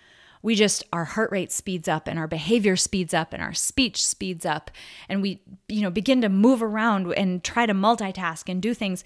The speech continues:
And we haven't even stopped to pause to say, "I'm noticing that I'm feeling anxious."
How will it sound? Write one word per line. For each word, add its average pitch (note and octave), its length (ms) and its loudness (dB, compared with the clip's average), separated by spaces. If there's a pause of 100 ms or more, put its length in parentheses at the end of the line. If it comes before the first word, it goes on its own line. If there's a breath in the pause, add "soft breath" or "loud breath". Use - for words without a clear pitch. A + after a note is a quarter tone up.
(360 loud breath)
And F#3+ 120 -4
we F3+ 80 -2
haven't G3 380 -4
even A3 200 -4
stopped - 460 -6
to F#3 80 -10
pause E3+ 540 -8
to F3+ 120 -10
say, D#3+ 500 -6 (840)
"I'm G3 260 0
noticing F#3+ 600 -4
that E3 100 -6
I'm E3 160 -6
feeling - 420 -10
anxious." - 720 -10